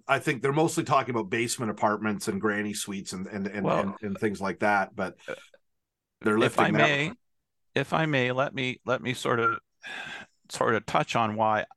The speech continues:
Speaker 2: that's a sort of a different animal.
Speaker 1: Okay.
Speaker 2: Um, what I'm talking about is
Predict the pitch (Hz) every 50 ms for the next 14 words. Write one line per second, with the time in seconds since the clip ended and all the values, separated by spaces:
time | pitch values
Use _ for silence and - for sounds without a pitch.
0 | _ _ 107 107 117 123 123 - - - 107 - - - - 156 160 160 151 -
1 | 113 - - 117 113 - - 98 98 104 107 101 87 69 62 - _ _ _ _
2 | _ _ _ _ _ - 98 82 80 - _ _ _ _ _ _ _ _ _ _
3 | _ _ _ - 117 120 117 117 120 113 110 - _ _ _ _ _ _ _ _
4 | _ _ _ _ _ _ _ _ _ _ _ _ - - - - - - _ _
5 | _ 131 123 123 139 165 214 220 - 170 143 139 135 - 123 113 113 123 113 113
6 | 113 - 101 113 110 107 101 - -